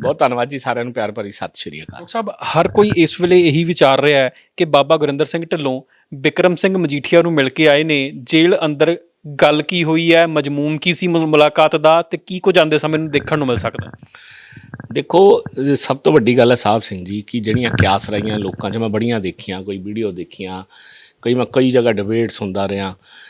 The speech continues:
Speaker 1: ਪਰ ਮੈਨੂੰ ਕੋਈ ਵੀ, ਮਤਲਬ, ਜਿਹੜਾ ਨਾ, ਕੋਈ ਅਥੈਂਟਿਕ ਚੀਜ਼ ਨਹੀਂ ਲੱਭੀ ਜਿੱਥੋਂ ਪਤਾ ਲੱਗੇ ਕਿ ਯਾਰ, ਇਹ ਬਾਬਾ ਜੀ ਗੁਰਿੰਦਰ ਸਿੰਘ ਢਿੱਲੋਂ ਜੀ ਜਿਹੜੇ ਉੱਥੇ ਗਏ ਨੇ, ਉਸ, ਉਹਨਾਂ ਦਾ ਕੋਈ ਸਿਆਸੀ ਮੰਤਵ ਹੈਗਾ। ਕੋਈ ਕਹਿ ਰਿਹਾ ਸੀਗਾ ਜੀ, ਦਿੱਲੀ ਤੋਂ ਕਾਲ ਆ ਗਈ ਤੇ ਬਾਬਾ ਗੁਰਿੰਦਰ ਸਿੰਘ ਢਿੱਲੋਂ ਜੀ ਚਲੇ ਗਏ ਮਿਲਣ।
Speaker 2: ਜੀ।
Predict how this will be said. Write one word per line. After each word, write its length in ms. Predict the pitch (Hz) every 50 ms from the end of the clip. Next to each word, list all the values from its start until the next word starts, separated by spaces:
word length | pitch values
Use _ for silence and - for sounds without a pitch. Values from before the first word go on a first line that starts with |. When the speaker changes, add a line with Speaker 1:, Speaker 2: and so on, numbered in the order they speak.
| - - _ _ _
Speaker 1:
ਪਰ 100 | - -
ਮੈਨੂੰ 240 | 165 160 165 185 180
ਕੋਈ 180 | 185 165 156 151
ਵੀ, 200 | 151 151 147 143
ਮਤਲਬ, 300 | 135 120 107 120 113 104
ਜਿਹੜਾ 200 | 113 110 113 113
ਨਾ, 100 | 120 120
ਕੋਈ 140 | 120 123
ਅਥੈਂਟਿਕ 440 | 117 - - 123 127 127 - 139 127
ਚੀਜ਼ 280 | 120 - 117 104 104 110
ਨਹੀਂ 160 | 104 104 104
ਲੱਭੀ 240 | 101 98 110 131 117
ਜਿੱਥੋਂ 280 | 110 117 113 - 135
ਪਤਾ 220 | 113 113 - 107 104
ਲੱਗੇ 320 | 101 95 90 87 101 101
ਕਿ 280 | 98 - 107 104 104 104
ਯਾਰ, 520 | 101 95 92 95 98 101 98 104 117 - -
ਇਹ 80 | 135 123
ਬਾਬਾ 320 | 98 101 95 92 101 104
ਜੀ 420 | 104 101 104 104 104 104 117 127 120 131
ਗੁਰਿੰਦਰ 300 | 113 95 95 95 98 98
ਸਿੰਘ 200 | - - 101 92 -
ਢਿੱਲੋਂ 280 | 110 92 85 85 87
ਜੀ 220 | 87 87 85 90 101 _ _ _ _ _ _ _ - - - - - _ _ - -
ਜਿਹੜੇ 160 | 104 110 143
ਉੱਥੇ 320 | - - 151 - - 151
ਗਏ 160 | 143 123 117 120
ਨੇ, 60 | 151
ਉਸ, 160 | 165 127 -
ਉਹਨਾਂ 240 | - - 156 147 147
ਦਾ 60 | 143
ਕੋਈ 120 | 139 156
ਸਿਆਸੀ 420 | 139 - - 131 113 - - 127 117
ਮੰਤਵ 400 | 101 90 82 80 - - 69 62
ਹੈਗਾ। 300 | - - _ - - _ _ - 143 143
ਕੋਈ 140 | - 110 117
ਕਹਿ 220 | 104 113 110 107
ਰਿਹਾ 180 | 104 104 104 98
ਸੀਗਾ 240 | 92 - 101 92 95
ਜੀ, 140 | 92 98 92 87
ਦਿੱਲੀ 240 | 98 101 101 98 98
ਤੋਂ 120 | 98 92
ਕਾਲ 320 | - - 92 87 90 95
ਆ 80 | 92 92
ਗਈ 140 | 92 90 90
ਤੇ 120 | 90 92
ਬਾਬਾ 420 | 92 90 87 87 87 90 87 90 92
ਗੁਰਿੰਦਰ 300 | 90 87 90 87 90 90
ਸਿੰਘ 200 | - 101 95 90
ਢਿੱਲੋਂ 300 | - 95 80 85 90 90
ਜੀ 220 | 87 85 78 - - - - - - - - - - - - - _ _ -
ਚਲੇ 220 | - 104 104 101
ਗਏ 100 | 87 90
ਮਿਲਣ। 420 | 82 76 - - - - _ - 160
Speaker 2:
ਜੀ। 140 | 151 147